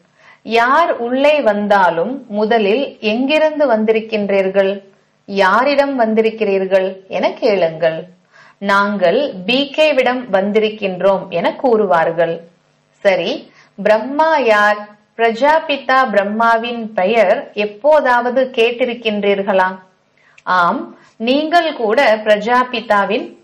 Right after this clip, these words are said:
குழந்தைதான். நாம் அனைவரும் குழந்தைகள் ஆகிவிட்டோம் அல்லவா?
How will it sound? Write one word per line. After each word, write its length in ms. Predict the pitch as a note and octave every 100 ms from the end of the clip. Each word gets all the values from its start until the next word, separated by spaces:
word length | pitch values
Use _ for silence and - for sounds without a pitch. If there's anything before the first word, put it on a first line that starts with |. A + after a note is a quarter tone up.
| _
குழந்தைதான். 800 | - G3+ G3 F#3+ E3+ E3 A3 E3 E3+ - _ _ _
நாம் 500 | - F#3 G3 G#3 G#3
அனைவரும் 800 | - F3 G#3+ C4+ B3 F#3 G#3+ - -
குழந்தைகள் 720 | A#3 A#3 C4+ C#4 C4+ C#4 C4+
ஆகிவிட்டோம் 880 | G3 G3+ G#3+ G#3+ G#3 G#3 G3+ G3+ G3+
அல்லவா? 640 | F3+ F3 F3 A#3+ B3 -